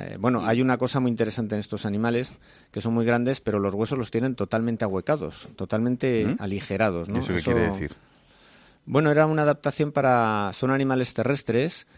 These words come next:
Speaker 1: que tendrían, eh, un problema, en principio, a priori, para moverse en tierra firme, ¿no?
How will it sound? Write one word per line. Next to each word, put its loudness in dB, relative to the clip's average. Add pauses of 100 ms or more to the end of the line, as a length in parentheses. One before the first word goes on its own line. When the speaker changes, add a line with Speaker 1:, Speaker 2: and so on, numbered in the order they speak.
(320)
Speaker 1:
que 4
tendrían, 0
eh, -6
un -2
problema, 4
en -2
principio, -2
a -4
priori, 2
para -2
moverse 0
en 0
tierra -4
firme, 0
¿no? -2